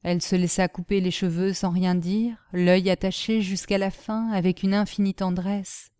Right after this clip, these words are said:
sur ce petit paquet brun, immobile sur les planches de l'échafaud. Je récitai la formule de l'absolution et je la bénis.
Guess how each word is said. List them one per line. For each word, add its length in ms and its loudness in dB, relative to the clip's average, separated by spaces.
sur 300 2
ce 140 2
petit 340 0
paquet 300 2
brun, 400 0
immobile 640 2
sur 200 -2
les 120 2
planches 420 -4
de 80 -2
l'échafaud. 720 -4
Je 160 4
récitai 560 4
la 100 2
formule 480 2
de 80 2
l'absolution 920 -2
et 100 0
je 140 0
la 160 2
bénis. 440 -2